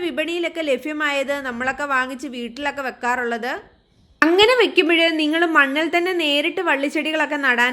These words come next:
വേണ്ടിയിട്ട് പ്രത്യേകം ശ്രദ്ധിക്കുക. അപ്പൊ എന്തായാലും ഇതിന്റെ ചുവട് കട്ട് ചെയ്തത് കൊണ്ട് തന്നെ ഇതിന്റെ മുകളിലോട്ടുള്ള ഭാഗങ്ങൾ നല്ല രീതിയിൽ ഒന്ന് ഉണങ്ങി കിട്ടട്ടെ. അതിനുശേഷം ഇത്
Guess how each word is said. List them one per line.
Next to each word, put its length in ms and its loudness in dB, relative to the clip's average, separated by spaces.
വേണ്ടിയിട്ട് 400 -4
പ്രത്യേകം 480 -2
ശ്രദ്ധിക്കുക. 480 -2
അപ്പൊ 140 6
എന്തായാലും 520 6
ഇതിന്റെ 320 2
ചുവട് 300 0
കട്ട് 260 0
ചെയ്തത് 380 -2
കൊണ്ട് 260 0
തന്നെ 260 -2
ഇതിന്റെ 320 -4
മുകളിലോട്ടുള്ള 560 2
ഭാഗങ്ങൾ 380 2
നല്ല 180 -2
രീതിയിൽ 300 -4
ഒന്ന് 180 -6
ഉണങ്ങി 320 -6
കിട്ടട്ടെ. 360 -6
അതിനുശേഷം 560 -4
ഇത് 120 -4